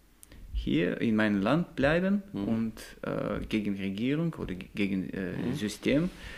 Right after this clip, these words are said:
Speaker 1: äh, le-, äh, kriegen, soll ich sagen, o-, oder vielleicht,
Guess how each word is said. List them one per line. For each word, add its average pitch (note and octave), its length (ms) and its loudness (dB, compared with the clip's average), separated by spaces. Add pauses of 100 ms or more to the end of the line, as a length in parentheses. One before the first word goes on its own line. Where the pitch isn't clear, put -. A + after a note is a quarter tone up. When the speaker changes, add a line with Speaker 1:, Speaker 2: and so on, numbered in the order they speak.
(640)
Speaker 1:
äh, G#2+ 320 0
le-, G#2 300 0
äh, G#2+ 260 -2 (720)
kriegen, C#3 640 4
soll C#3+ 240 4
ich C#3+ 100 4
sagen, D3+ 440 0 (100)
o-, A2 560 -2
oder D#3 480 8
vielleicht, B2 800 2